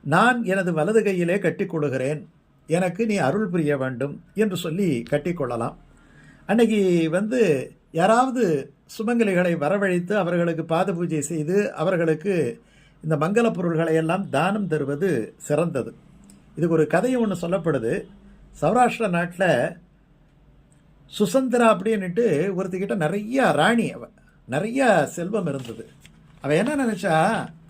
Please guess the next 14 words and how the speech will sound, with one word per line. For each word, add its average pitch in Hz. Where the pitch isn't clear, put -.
மகாலட்சுமியோட 226
தான் 208
ரொம்ப 185
பணக்காரின்னு 175
நினைச்சுக்கிட்டு 175
மகாலட்சுமியை 180
அலட்சியப்படுத்த 165
ஆரம்பிச்சிட்டா. 120
உடனே 196
மகாலட்சுமி, 180
"சரி, 208
உனக்கு 180
ஒரு 160
பாடம் 190